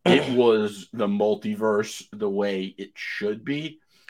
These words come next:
Speaker 1: And
Speaker 2: These
Speaker 1: it was
Speaker 2: directors need to be with, James Gunn needs to put these directors on Batman.
Speaker 1: Yeah. I will, I will say one thing. I do think that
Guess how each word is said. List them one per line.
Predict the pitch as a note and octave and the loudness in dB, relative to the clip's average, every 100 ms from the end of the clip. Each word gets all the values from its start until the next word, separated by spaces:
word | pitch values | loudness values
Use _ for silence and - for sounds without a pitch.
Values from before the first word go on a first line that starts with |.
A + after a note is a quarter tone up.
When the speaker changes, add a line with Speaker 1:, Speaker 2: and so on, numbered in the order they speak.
| - | -4
Speaker 1:
And | G#3+ G#3+ F#3+ F#3+ | -2 -2 -4 4
Speaker 2:
These | F#3 - | 6 10
Speaker 1:
it | |
was | F#3 | 10
Speaker 2:
directors | F3 G3+ F#3+ D3+ | 10 10 8 10
need | D#3+ D#3 | 8 8
to | C#3+ | 8
be | D3 D3+ | 10 12
with, | C#3 C3+ - | 12 10 6
James | - D3+ D#3 | 8 10 10
Gunn | C3 D3 D#3 D3 - _ - | 10 10 10 4 -8 _ 4
needs | C#3+ C3+ | 6 8
to | C3+ | 6
put | - B2 | 6 8
these | C3 B2 | 8 8
directors | A#2+ A#2 C3 A#2 - | 10 10 10 6 8
on | A2 G2+ | 8 8
Batman. | F#2 A2 G#2 - E2 C#2+ _ _ _ _ _ _ _ _ _ _ - | 8 8 8 4 0 -2 _ _ _ _ _ _ _ _ _ _ -14
Speaker 1:
Yeah. | F2 - - _ _ C3+ | -12 -12 -14 _ _ 6
I | C#3 | 6
will, | D3+ F3 B3 A#3+ - | 8 10 10 8 4
I | D3 | 2
will | D3+ A3 C4 | 4 0 0
say | - G#3 C3 | 2 4 4
one | A#2+ B2 A2 | 4 0 0
thing. | - G2 - - | -4 -6 -6 -8
I | A2 | -6
do | - - E3 G#3 | -6 -6 -4 -4
think | G#3 - C#3 G#2+ G2+ - _ _ _ _ - | -4 4 6 6 -4 -16 _ _ _ _ -2
that | A2+ G#2 | 0 0